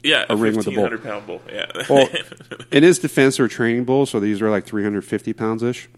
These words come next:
Speaker 1: Okay.
Speaker 2: Um, that first night,
Speaker 1: Uh-huh.
Speaker 2: <clears throat> or the, like, the first pass, I, I,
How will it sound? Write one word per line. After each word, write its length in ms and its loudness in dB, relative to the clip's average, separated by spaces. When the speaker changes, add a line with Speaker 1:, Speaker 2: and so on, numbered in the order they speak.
Speaker 1:
Okay. 400 -8
Speaker 2:
Um, 520 -2
that 280 2
first 460 -6
night, 360 0
Speaker 1:
Uh-huh. 500 -6
Speaker 2:
<clears throat> 40 -20
or 120 2
the, 120 -14
like, 180 -4
the 80 -4
first 300 -4
pass, 560 -2
I, 240 -4
I, 180 -2